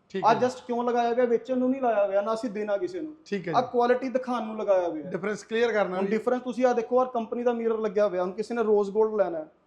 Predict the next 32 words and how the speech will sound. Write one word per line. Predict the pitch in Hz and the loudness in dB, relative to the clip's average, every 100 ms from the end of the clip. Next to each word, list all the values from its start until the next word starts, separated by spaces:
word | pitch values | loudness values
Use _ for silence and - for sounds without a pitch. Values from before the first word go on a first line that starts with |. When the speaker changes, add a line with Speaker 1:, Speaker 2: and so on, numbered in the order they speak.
| 160 | -16
Speaker 1:
ਜੀ। | 160 147 | -14 0
Speaker 2:
ਆਹ | 208 | 2
ਰੋਜ਼ | 208 220 220 | 4 4 2
ਗੋਲਡ | 226 226 214 | 2 2 4
ਦਾ | 233 233 226 208 | 2 2 2 -2
ਮਿਰਰ | 214 214 | 0 0
ਹੈ, | 196 - - _ _ 160 | 0 -6 -12 _ _ -6
ਆਹ | 170 | -4
ਵਾਲਾ। | 180 165 - _ _ | -4 -8 -10 _ _
Speaker 1:
ਕਿਆ | 180 | 0
Speaker 2:
ਕੁਆਲਿਟੀ | 190 220 | 0 0
Speaker 1:
ਬਾਤ। | 233 214 | -2 -2
Speaker 2:
ਲੱਗਦੀ | 202 240 | -4 -6
ਹੈ | |
ਜੀ। | 247 247 - _ _ 165 | -8 -8 -18 _ _ -8
Speaker 1:
ਬਿਲਕੁਲ | 170 170 | -8 -8
ਜੀ। | 139 - 196 | -12 -6 2
Speaker 2:
ਉਸ | 202 | 2
ਤੋਂ | 202 233 | 0 -2
ਬਾਅਦ | 247 240 - _ _ | 0 -2 -6 _ _
ਆਹ | - 226 | -2 -2
ਤੁਹਾਡਾ | 233 226 233 240 | -2 -2 0 -2
ਕਲਰ | 240 - 214 214 | -4 -4 2 2
ਹੈ, | 175 156 | 2 0
ਡਬਲ | 151 202 226 | 0 2 2
ਕਲਰ | 196 170 147 | -2 -2 -4
ਹੈ। | 143 - _ 147 | -8 -14 _ -14
Speaker 1:
ਜੀ। | 151 | 0
Speaker 2:
ਇਹਨੂੰ | 208 254 | 2 2
ਤੁਸੀਂ | 269 262 | -2 -6
ਜਿਵੇਂ | 247 254 | -4 -2
ਮਰਜ਼ੀ | 247 226 208 262 269 | -2 -2 -4 -6 -8